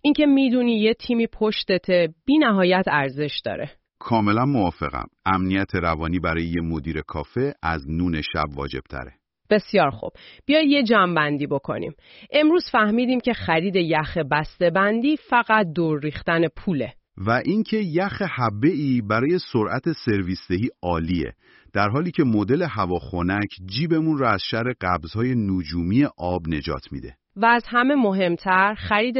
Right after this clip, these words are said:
Speaker 1: دستگاه با ظرفیت کمتر از نیاز یه خودکشی عملیاتیه. دستگاه فقط یه جعبه نیست، موتور محرک رضایت مشتری و سوداوریه.
Speaker 2: حرف آخر منم اینه که هیچ وقت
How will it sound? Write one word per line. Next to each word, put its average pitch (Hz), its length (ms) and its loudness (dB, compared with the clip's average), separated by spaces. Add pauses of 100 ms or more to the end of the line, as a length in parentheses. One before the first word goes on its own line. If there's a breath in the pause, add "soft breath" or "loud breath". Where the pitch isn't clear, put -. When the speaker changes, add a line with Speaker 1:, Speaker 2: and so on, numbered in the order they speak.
Speaker 1:
دستگاه 170 500 0
با 175 120 0
ظرفیت 160 580 -2
کمتر 185 540 -2
از 233 220 0
نیاز 190 440 2 (300 loud breath)
یه 233 220 2
خودکشی 175 640 -2
عملیاتیه. 147 840 0 (380 soft breath)
دستگاه 208 420 2
فقط 190 380 0
یه 196 120 2
جعبه 156 480 2
نیست، - 340 -4 (280 soft breath)
موتور 202 420 4
محرک 175 580 2
رضایت 170 600 0
مشتری 196 640 2
و 190 120 2
سوداوریه. 139 800 -2 (200)
Speaker 2:
حرف 135 240 2
آخر 135 380 0
منم 139 300 2
اینه 135 200 2
که 127 400 0 (100)
هیچ 180 260 -4
وقت 147 240 -2